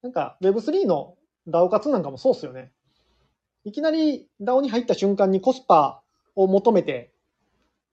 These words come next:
動いてたら、それ多分長期的にはコスパ悪いんですよ。最初はね、こう、コスパ悪いかもしれないけど、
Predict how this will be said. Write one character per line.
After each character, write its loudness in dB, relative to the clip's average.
動 4
い 0
て 4
た -4
ら、 -6
そ -14
れ -8
多 2
分 -4
長 -4
期 -14
的 -2
に 0
は 0
コ -2
ス -6
パ -6
悪 -6
い -14
ん -14
で -20
す -20
よ。 -20
最 -10
初 -6
は -4
ね、 -8
こ -14
う、 -20
コ -8
ス -18
パ -4
悪 0
い -8
か -8
も -6
し -12
れ -8
な -8
い -8
け -2
ど、 -2